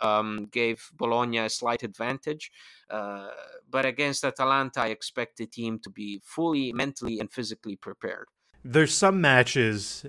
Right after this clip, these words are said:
Speaker 2: uh, and some results, in fact, in my opinion, that they have a feel to them that they could sort of carry you into the next match or two. And that is really how <laughs> I felt after this one against Bologna. Now,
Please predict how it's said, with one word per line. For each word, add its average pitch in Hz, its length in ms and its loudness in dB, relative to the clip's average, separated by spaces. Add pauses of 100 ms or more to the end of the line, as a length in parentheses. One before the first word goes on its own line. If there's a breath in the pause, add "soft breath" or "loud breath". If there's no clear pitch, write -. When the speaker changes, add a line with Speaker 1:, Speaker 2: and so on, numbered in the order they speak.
(100)
Speaker 2:
uh, 107 500 4
and 123 140 -2
some 120 200 0
results, 107 520 4
in 104 180 -12
fact, 98 340 -2
in 104 80 -6
my 95 160 -2
opinion, 95 380 -10
that 95 320 -2 (480)
they 127 120 4
have 139 200 6
a 127 60 2
feel 135 400 4
to 117 140 -2
them 101 280 2
that 98 260 0
they 107 240 0 (180)
could - 160 -8
sort 117 280 0
of - 140 -6
carry 117 400 4
you 92 280 -2 (380 soft breath)
into 120 300 -4
the 101 120 0
next 101 300 -4
match 95 260 -4
or 104 40 -14
two. 101 380 -6
And 107 180 -4
that 117 340 8 (320)
is 107 160 -4
really 139 300 8
how 123 120 10
<laughs> 120 140 6
I 165 60 4
felt 120 480 2 (880 soft breath)
after 113 260 4
this 120 180 4
one 123 140 2
against 117 220 0
Bologna. 113 560 2
Now, 104 440 2